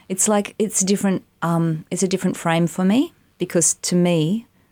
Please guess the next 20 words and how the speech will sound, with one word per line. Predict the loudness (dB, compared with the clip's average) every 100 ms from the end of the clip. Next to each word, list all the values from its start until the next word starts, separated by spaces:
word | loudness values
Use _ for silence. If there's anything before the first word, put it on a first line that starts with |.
| _ _ _ _
you | -4
know, | -2 -4 -8 -14 _ _ _
the | -2
success, | 0 0 2 2 2 2 0 0 2
and | 2
I | 2
s-, | -2 -8
totally | -2 0 2 0
stand | 2 2 2
by | 0
this, | 0 -2 -4 -8
huge | -8 0 0 0
success | -2 0 0 0
for | 0
me | 2
to | 2
move | 2 2
out | 0 -4
of | -4
home. | -4 -4